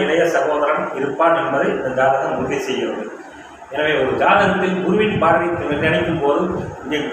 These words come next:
செவ்வாய்க்கும் குருவுக்கும் டிகிரி வைஸ் பதிமூணு டிகிரி இருக்கிறது, எப்படி பார்ப்பார் என்று நீங்கள் நினைக்கலாம். அப்படியெல்லாம் இல்லை. குரு அங்கே ஸ்தான பலத்தில் எப்படி இருக்கிறார்? ஆட்சி உச்ச நிலையில் இருக்கிறாரா அல்லது பகை நீச நிலையில் இருக்கிறாரா? நீசத்தை நோக்கி போய்க் கொண்டிருக்கிறாரா? நீசத்தை நோக்கி போய்க் கொண்டிருக்கும் அந்த குரு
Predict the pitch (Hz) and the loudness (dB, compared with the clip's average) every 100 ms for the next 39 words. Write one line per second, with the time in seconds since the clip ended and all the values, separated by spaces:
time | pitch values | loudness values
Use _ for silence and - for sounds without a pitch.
0 | - 160 165 190 185 190 180 160 165 165 | -2 2 4 4 2 2 2 2 2 2
1 | 165 147 165 160 160 156 - 139 147 160 | 0 2 2 2 2 -2 -2 0 0 0
2 | 143 156 160 139 139 131 143 135 117 160 | 0 0 0 0 -2 -2 0 0 0 -2
3 | 147 135 139 139 131 123 120 120 117 123 | 0 2 2 2 0 0 -4 -4 -4 -6
4 | - 117 110 - - 139 131 123 120 117 | -6 -6 -6 -6 -4 -2 0 0 -2 -4
5 | 113 110 - - - 196 202 175 165 - | -6 -8 -14 -14 -2 2 2 2 0 2
6 | 156 185 180 165 160 135 - - 147 131 | 2 2 2 2 2 0 0 0 0 0
7 | 131 123 - - 147 - 147 - 147 135 | 0 2 0 2 0 0 -2 -2 -2 0
8 | 127 123 113 113 117 113 139 - - - | -2 -2 -4 -2 -2 0 0 0 -6 -8
9 | - - 139 143 143 135 135 180 165 165 | -12 -10 -2 0 2 2 4 4 2 2
10 | 135 127 127 123 117 113 123 131 160 185 | 0 0 0 0 0 0 2 2 2 2
11 | 214 190 180 170 175 165 156 165 160 139 | 2 2 4 4 2 2 4 4 4 2
12 | 131 127 117 151 165 175 185 190 165 170 | 0 2 2 4 2 0 0 0 4 4
13 | 170 165 - 156 160 160 156 - 139 131 | 2 -2 0 2 2 0 -2 -2 -4 -2
14 | 131 - | -2 0